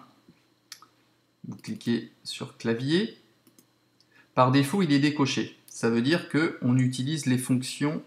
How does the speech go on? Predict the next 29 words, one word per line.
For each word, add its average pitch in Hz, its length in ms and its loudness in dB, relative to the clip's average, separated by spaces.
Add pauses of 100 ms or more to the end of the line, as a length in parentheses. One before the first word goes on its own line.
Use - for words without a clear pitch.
(240)
euh, 107 400 -2 (100)
matérielles 123 760 2 (240)
de 113 180 0
F 117 140 -2
un 139 80 2
à 117 120 2
F 113 80 -6
douze. 110 300 -8 (640)
Vous 113 160 -4
appuyez 113 280 0
directement 117 440 2
sur 113 240 -4
F - 140 -6
un, 151 120 4
ça 117 180 -2
va, 113 300 0
euh, 110 180 -4
réduire 113 260 0
la 110 100 0
luminosité, 110 920 2
F 113 220 0
deux, 123 320 0
ça 110 160 -8
va 110 60 -6
augmenter. 110 580 -2 (500)
Si - 200 0
vous 196 120 4
cliquez 160 380 2
ici, 139 560 -2